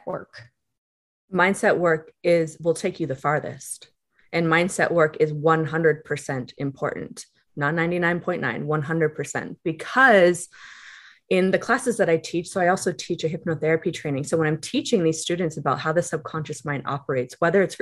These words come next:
Speaker 2: in regard to money or s-, whatever, they say that they, as in myself and other hypnotherapists and subconscious specialists, we say that you can get kind of far with willpower alone,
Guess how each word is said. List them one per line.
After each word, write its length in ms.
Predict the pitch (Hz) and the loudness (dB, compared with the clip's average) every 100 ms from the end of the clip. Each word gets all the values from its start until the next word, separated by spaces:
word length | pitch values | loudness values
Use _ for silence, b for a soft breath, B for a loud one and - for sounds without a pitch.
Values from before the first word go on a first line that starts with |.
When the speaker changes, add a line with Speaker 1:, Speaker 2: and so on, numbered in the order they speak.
| - | -2
Speaker 2:
in 140 | 170 | 0
regard 420 | 160 151 147 147 147 | 2 2 4 2 0
to 80 | |
money 320 | 156 147 143 143 | -4 -2 -2 -2
or 200 | 139 - | -2 -2
s-, 180 | - - | -6 -8
whatever, 840 | 160 151 147 143 139 127 196 254 B B B B _ _ _ _ _ _ | 0 2 2 0 2 2 2 -2 B B B B _ _ _ _ _ _
they 280 | 160 156 185 | 0 6 6
say 720 | 196 - 196 185 156 151 165 - _ _ _ _ _ _ _ _ - | 4 4 6 6 4 0 -4 -10 _ _ _ _ _ _ _ _ -4
that 480 | 160 156 143 - - - | 0 2 0 -4 -14 -2
they, 340 | 156 180 165 | 4 8 10
as 180 | 143 143 | 8 4
in 160 | 143 | -2
myself 380 | 143 147 151 147 | -2 -2 -2 -2
and 80 | 151 | -2
other 140 | 139 | -2
hypnotherapists 800 | 139 147 147 139 139 135 139 139 | -4 -6 -6 -4 -4 -2 -4 -6
and 100 | 147 | -8
subconscious 560 | 135 147 - 151 - 139 | -10 -10 -6 -6 -6 -8
specialists, 520 | - 135 - - 151 | -6 -6 -4 -6 -6
we 160 | 156 160 | -4 -4
say 300 | - 165 165 | -2 2 4
that 240 | - 127 - _ _ _ _ _ _ _ _ _ _ - | 2 0 -6 _ _ _ _ _ _ _ _ _ _ 0
you 140 | 233 | 0
can 160 | 349 349 | 2 4
get 320 | 370 - - _ _ _ _ _ | 4 2 -4 _ _ _ _ _
kind 220 | - 403 320 | 0 2 2
of 100 | - | 2
far 460 | 143 131 226 240 - | 2 2 0 -4 -6
with 180 | 170 156 | -4 2
willpower 640 | 156 151 - 143 139 - | 4 4 0 -2 -2 -2
alone, 540 | 147 139 131 165 233 | -2 -2 -2 -2 -2